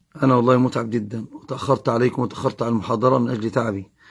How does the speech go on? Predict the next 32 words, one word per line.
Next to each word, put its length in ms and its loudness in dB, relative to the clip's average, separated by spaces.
فسامحوني 800 0
يعني. 220 -6
أنا 120 8
بس 200 4
أريد 460 0
نقل 500 0
المحاضرة 680 0
الأول، 360 0
المشرفون 520 0
يقولون 360 2
لي 200 2
ذلك 520 2
حتى 280 2
أبدأ، 480 0
وهبدأ 440 -2
بها 280 0
يسيرا 460 0
يعني 320 -4
من 120 -2
التعب. 360 -2
حبيبي 400 4
يا 80 4
منون، 420 2
عاملة 260 2
إيه 80 4
يا 60 2
حبيبتي؟ 480 -4
عاملة 240 2
إيه 60 4
في 60 -2
الامتحانات 480 0
دلوقتي؟ 420 0